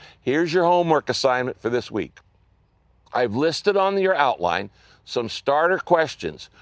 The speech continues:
And what I want you to do is this week, get alone by yourself in a quiet place, a quiet space where you're not bothered.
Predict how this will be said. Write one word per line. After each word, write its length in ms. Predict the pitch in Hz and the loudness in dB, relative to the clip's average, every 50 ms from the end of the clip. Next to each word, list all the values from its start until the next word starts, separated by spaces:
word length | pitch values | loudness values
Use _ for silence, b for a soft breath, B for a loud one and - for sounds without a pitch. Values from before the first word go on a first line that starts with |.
| b b | b b
And 100 | 82 87 | -4 -2
what 120 | 101 110 | 0 0
I 20 | 120 | 2
want 240 | 127 156 165 - - | 2 0 -2 -2 -2
you 80 | 190 | 0
to 80 | 175 180 | 0 0
do 140 | 160 151 147 | 0 0 -2
is 160 | 131 - - | -4 -4 -4
this 220 | 135 156 151 - | -4 -4 -4 -4
week, 220 | 151 147 127 101 98 | -6 -6 -6 -6 -4
get 160 | 127 156 180 | -2 -2 0
alone 540 | 214 220 202 180 156 147 143 143 151 139 - _ _ - | 0 0 2 2 2 2 0 0 -2 -6 -10 _ _ 0
by 140 | 110 127 165 | 2 2 2
yourself 600 | 196 202 - - - 131 123 120 123 120 - B B B B B _ - | 2 0 0 0 2 2 2 2 0 -2 -6 B B B B B _ -2
in 140 | 120 113 | 0 0
a 20 | 104 | 0
quiet 460 | - - 139 143 165 185 185 - - | 0 -2 0 2 2 2 0 0 0
place, 340 | - 147 135 139 139 - - | 2 2 2 2 0 -4 -8
a 40 | - | -4
quiet 360 | - - 127 139 165 - - | 0 0 2 2 2 0 -2
space 580 | - - - 131 127 127 131 127 117 - - | -8 -2 0 2 2 2 0 -2 -6 -10 -10
where 140 | - - 98 | -8 -6 -4
you're 100 | 101 110 | -4 -2
not 360 | 120 139 151 156 160 - 104 95 | -2 -2 -2 -4 -6 -8 -2 0
bothered. 480 | 143 143 139 135 127 135 139 135 - | 2 2 2 2 0 0 -2 -4 -8